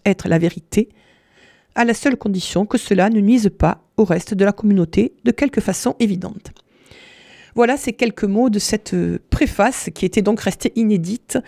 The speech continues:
de La Ferme des Animaux de George Orwell. Je vous rappelle que ces mots ont été écrits en mille neuf cent quarante-cinq, même si je les trouve d'une grande actualité.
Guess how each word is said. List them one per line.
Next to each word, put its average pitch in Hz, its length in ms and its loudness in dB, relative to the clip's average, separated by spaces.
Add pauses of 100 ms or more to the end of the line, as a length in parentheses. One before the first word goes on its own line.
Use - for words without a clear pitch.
(400)
de 180 180 2
La 226 120 4
Ferme 247 240 -2
des 190 160 -2
Animaux 180 420 0
de 208 120 2
George 220 220 0
Orwell. 165 360 -2
Je - 100 -14
vous 151 100 -6
rappelle 160 260 -6
que - 100 -10
ces - 180 -6
mots 185 220 -2
ont - 80 -8
été 156 240 -4
écrits 240 200 -2
en 220 40 2
mille 208 80 4
neuf 185 120 2
cent 220 180 -4
quarante-cinq, 160 560 -8 (540)
même 214 220 0
si - 140 -14
je 185 120 -10
les 190 80 -4
trouve 254 240 -4
d'une 196 180 0
grande 247 380 -8
actualité. - 680 -6